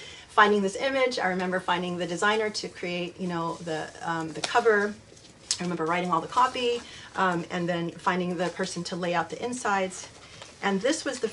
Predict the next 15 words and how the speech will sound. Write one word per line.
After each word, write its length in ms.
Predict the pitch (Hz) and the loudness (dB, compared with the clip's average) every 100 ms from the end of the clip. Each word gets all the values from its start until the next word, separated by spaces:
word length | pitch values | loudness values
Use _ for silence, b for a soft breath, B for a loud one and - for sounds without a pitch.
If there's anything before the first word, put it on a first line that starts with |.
| - | 4
first 260 | 226 233 - | 4 4 -2
version 520 | 185 180 180 180 180 - - | -2 -2 -2 -4 -6 -8 -2
of 300 | 175 175 B B B | -2 -2 B B B
Conference 400 | - 185 180 175 175 | -6 -4 -4 -6 -6
of 60 | |
the 60 | 175 175 | -6 -4
Books. 440 | 175 - - - B B - - | -4 -6 -12 -14 B B -2 0
You 60 | 220 | 2
know, 100 | 208 | 2
we 180 | 226 220 226 | 2 0 2
really 240 | 233 240 190 190 | 4 4 0 0
wanted 200 | 196 190 - | 0 0 -2
to 60 | |
make 240 | 185 175 185 | -2 -2 -2
it 140 | 185 | -4